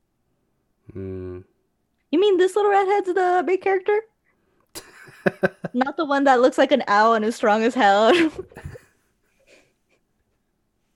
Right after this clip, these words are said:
Speaker 2: Or the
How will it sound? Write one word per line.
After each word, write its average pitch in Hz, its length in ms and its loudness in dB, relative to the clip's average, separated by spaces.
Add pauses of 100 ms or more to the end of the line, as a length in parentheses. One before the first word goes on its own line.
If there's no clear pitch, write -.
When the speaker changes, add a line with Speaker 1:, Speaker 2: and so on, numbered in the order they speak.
(1300)
Speaker 2:
Or 226 220 -2
the 190 800 -2